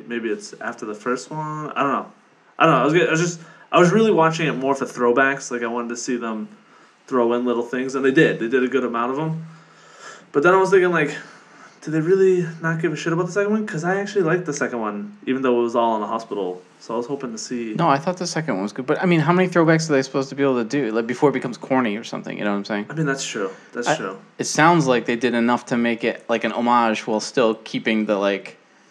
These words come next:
Speaker 2: you know, the new
Speaker 1: Yeah.
Speaker 2: style or whatever.
Speaker 1: Yeah, they did, w-, um, the things they did really well in there is, uh, first of all, you don't see Michael's face, which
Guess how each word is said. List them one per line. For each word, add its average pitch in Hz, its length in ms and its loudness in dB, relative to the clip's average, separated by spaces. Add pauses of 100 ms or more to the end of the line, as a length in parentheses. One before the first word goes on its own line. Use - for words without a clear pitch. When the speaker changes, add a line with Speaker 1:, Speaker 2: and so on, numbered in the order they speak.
(540)
Speaker 2:
you 123 40 -6
know, 90 180 -4 (180)
the 117 100 -2
new 110 640 0 (460)
Speaker 1:
Yeah. 123 240 0
Speaker 2:
style 107 540 2
or 110 100 -8
whatever. 113 400 -4 (180)
Speaker 1:
Yeah, 160 240 4
they 151 160 0
did, 190 400 4
w-, 139 260 -10
um, 131 460 2 (480)
the 147 80 -6
things 180 240 0
they 208 80 0
did 214 100 6
really 180 220 6
well 123 200 2
in 147 60 -4
there 170 180 0
is, 120 280 -2 (280)
uh, - 60 -4
first 226 260 4
of 165 60 0
all, 147 80 6
you 139 80 8
don't 165 140 6
see 156 160 0
Michael's 127 320 -2
face, 87 400 -6 (680)
which 131 200 -2